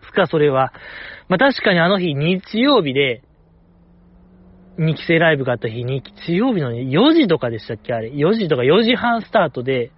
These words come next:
やったんですよね。で、まあ、その隣のブースの人が、まあ、そういう競馬がすごい好きで、まあ、大勝負があったんでしょうね。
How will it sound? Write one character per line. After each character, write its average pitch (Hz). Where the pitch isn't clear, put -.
や 165
っ 156
た 139
ん 117
で 101
す -
よ 110
ね。 180
で、 180
ま 170
あ、 -
そ 147
の 139
隣 180
の 170
ブ 165
ー 170
ス 156
の 165
人 139
が、 202
ま 175
あ、 -
そ 151
う -
い 135
う 123
競 151
馬 143
が 139
す 131
ご 156
い 123
好 -
き 123
で、 123
ま 120
あ、 -
大 170
勝 190
負 143
が 143
あ -
っ -
た -
ん 156
で 123
し -
ょ 156
う -
ね。 143